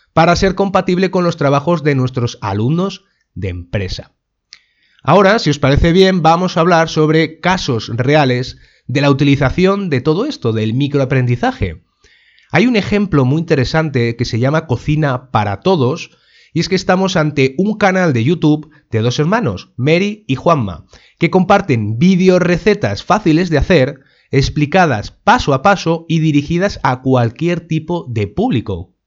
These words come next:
A sus casi un millón y medio de suscriptores les enseñan semanalmente y desde dos mil doce a crear platos tradicionales,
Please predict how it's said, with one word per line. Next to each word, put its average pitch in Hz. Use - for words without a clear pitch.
A 170
sus 175
casi 175
un 269
millón 208
y 151
medio 135
de 95
suscriptores 165
les 170
enseñan 190
semanalmente 190
y 170
desde 139
dos 127
mil 143
doce 127
a 135
crear 208
platos 226
tradicionales, 135